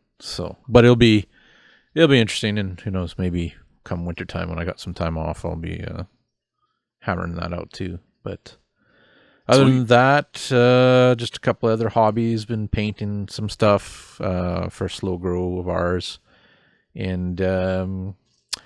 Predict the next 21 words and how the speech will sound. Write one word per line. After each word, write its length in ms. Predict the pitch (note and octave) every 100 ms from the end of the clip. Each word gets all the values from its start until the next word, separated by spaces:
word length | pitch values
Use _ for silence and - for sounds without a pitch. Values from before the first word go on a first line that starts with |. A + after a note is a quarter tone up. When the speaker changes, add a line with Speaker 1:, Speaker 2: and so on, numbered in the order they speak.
| _ _ _
Speaker 1:
been 120 | A#2+
doing 220 | A2 C#3 C#3
a 260 | C#3 C#3
few, 460 | - D#3+ D#3 D3+ C3+ F#3+
really 240 | A3 F#3+
just 320 | D3 - F3
a 80 | D#3+
few 420 | C#3 - - D#3+
demo 300 | C3+ B2+ C#3+
games 640 | C3 C#3 C#3+ C#3 - - _ _ _ - _ _
and 140 | B2 A#2+
whatnot, 420 | B2 A#2 A#2+ - _
you 80 | A2
know, 80 | G#2+
as 180 | G#2 G2+
the 40 | G2+
Sarge 460 | - G2+ G2+ G#2
for 140 | - G#2
the 60 |
store 340 | - - G2+ G2+
there. 240 | G2 G2